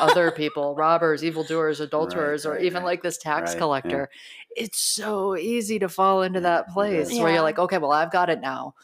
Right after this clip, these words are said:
Speaker 2: Mm-hmm.
Speaker 1: And, mm, too bad for them that they <laughs> don't."
Speaker 3: Right.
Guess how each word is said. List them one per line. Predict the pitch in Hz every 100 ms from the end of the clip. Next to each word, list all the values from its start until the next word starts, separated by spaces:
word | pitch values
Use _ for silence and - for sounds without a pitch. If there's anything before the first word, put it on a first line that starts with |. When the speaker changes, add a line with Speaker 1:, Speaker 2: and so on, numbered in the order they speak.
| _ _ _ -
Speaker 2:
Mm-hmm. | 240
Speaker 1:
And, | 147 143 139 139
mm, | 156 160 151 -
too | 190
bad | 180 185 175
for | 165
them | 175 180
that | 156 -
they | 160
<laughs> | 160
don't." | 175 - - 277 285 392 -
Speaker 3:
Right. | - -